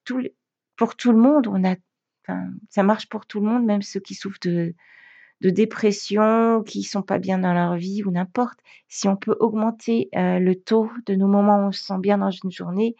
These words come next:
eh ben, je pense que c'est l'objectif d'énormément de personnes. Donc, c'est vraiment quelque chose que je trouve bien, c'est de dire que les outils qu'on vous propose, c'est pas seulement pour moins souffrir, c'est aussi pour être heureux, plus heureux.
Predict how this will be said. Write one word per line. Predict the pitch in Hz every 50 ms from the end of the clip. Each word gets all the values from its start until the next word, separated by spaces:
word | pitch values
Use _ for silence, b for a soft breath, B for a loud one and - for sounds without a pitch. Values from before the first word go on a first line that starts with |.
| b b b b b b b b b b b b b b _ _ _ _ _ _
eh | - -
ben, | - 185 196 - -
je | - - -
pense | - 202 202 -
que | - 202
c'est | - - 196 185
l'objectif | 175 170 175 196 196 - - - 208 - -
d'énormément | - 170 165 180 180 180 180 180 175 180 185
de |
personnes. | 180 - 170 165 165 - - - 190 170 175 196 b b b b b b _
Donc, | - 190 -
c'est | - 226
vraiment | 208 220 240 262 294
quelque | 294 294 254 233 - 247
chose | 233 - 262 262 254
que | - 226 196
je | 208 196
trouve | - - - 214 202 196 190 185 185
bien, | 180 180 202 226 240 240 233
c'est | 226 - - 202
de | 180 190 190
dire | 180 196 208 240 254 240 -
que | -
les | 185 185 196 185
outils | 196 214 208 - - -
qu'on | - -
vous | 190 190 196
propose, | - - - 175 170 - 202 214 240 247 254 - _ _ _ _ _ _ _ _ _ _ _
c'est | _ - - 202
pas | - - 202
seulement | 196 - - 196 185 185 190
pour | - - 185
moins | 170 170 175
souffrir, | 170 - - 170 - - - 170 175
c'est | - - - 170
aussi | 160 160 - - 185 - _
pour | - - 165 - 160
être | 165 - - _ -
heureux, | 165 143 139 123 - _ _ _ _ _ _ _ _ -
plus | - 202 107 95 92 82
heureux. | 78 -